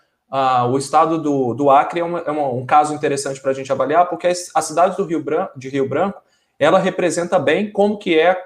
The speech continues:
a dispersão urbana da covid, mas a gente não sabe como que está se comportando a covid na parte mais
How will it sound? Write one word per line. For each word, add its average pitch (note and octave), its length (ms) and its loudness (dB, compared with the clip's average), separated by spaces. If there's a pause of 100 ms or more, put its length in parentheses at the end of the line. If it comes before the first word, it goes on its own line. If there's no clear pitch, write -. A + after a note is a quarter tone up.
(140)
a C3+ 320 4
dispersão F3+ 640 -2
urbana F#3+ 440 0
da F3+ 100 -2
covid, C3+ 520 -4 (280)
mas D3 180 0
a E3+ 40 -2
gente G3 220 -4
não G3+ 140 0
sabe G3 260 0
como F#3+ 240 0
que G3 100 -6
está D#3+ 600 0
se - 120 -12
comportando D#3+ 480 0
a - 40 -4
covid E3+ 420 -2
na E3+ 120 0
parte E3 400 0
mais D#3 540 -2